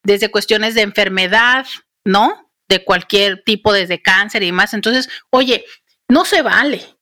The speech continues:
O sea, no se vale no validar que le duele, ¿sabes? Que no lubrica, que no se estrecha, que tiene una sensación dolorosa posterior. Entonces, no se vale, eh, no se, no se vale a la pareja que le está doliendo pedirle más,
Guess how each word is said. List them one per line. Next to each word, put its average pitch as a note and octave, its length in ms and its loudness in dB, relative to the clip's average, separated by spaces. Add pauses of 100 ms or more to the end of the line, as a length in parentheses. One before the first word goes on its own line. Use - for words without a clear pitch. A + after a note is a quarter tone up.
(140)
O G#3 80 2
sea, A3 160 0
no C4 160 0
se D#4 160 2
vale D4 280 2
no C#4 160 0
validar A#3 680 0
que G#3+ 140 2
le F#3+ 160 0
duele, G#3+ 760 0
¿sabes? G#3+ 380 0
Que G#3+ 100 -2
no G#3 180 0
lubrica, A#3 680 0
que G3+ 100 -4
no G3 160 0
se B3 120 0
estrecha, A3+ 680 0
que - 100 -4
tiene G#3 220 0
una A#3+ 120 0
sensación G3+ 460 0
dolorosa G#3 520 0
posterior. F#3+ 720 0 (360)
Entonces, G#3+ 460 2
no A#3 160 0
se D4+ 160 2
vale, A#3 580 0 (300)
eh, G3+ 220 2
no G#3+ 220 0
se, - 420 -2
no A3+ 180 2
se D4+ 180 2
vale A#3+ 480 0
a G3 120 2
la F3+ 220 -4
pareja A3+ 720 0
que - 100 -2
le F#3 80 0
está F#3+ 240 0
doliendo G#3+ 420 0
pedirle F#3 360 2
más, G3 300 0